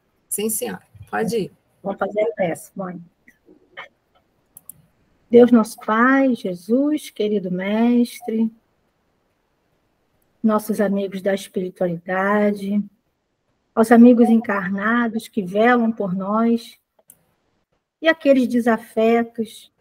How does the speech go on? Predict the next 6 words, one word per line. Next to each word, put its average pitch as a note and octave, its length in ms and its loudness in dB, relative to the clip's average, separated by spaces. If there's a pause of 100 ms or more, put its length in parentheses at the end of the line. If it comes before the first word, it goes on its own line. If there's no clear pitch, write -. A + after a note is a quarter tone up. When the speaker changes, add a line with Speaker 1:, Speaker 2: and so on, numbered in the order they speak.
(840)
Speaker 2:
que - 100 -6
ainda A3+ 300 0
por A3+ 240 -4
nossa G3+ 280 -6
ignorância G#3 1160 -2 (520)
cultivamos A3+ 1000 -2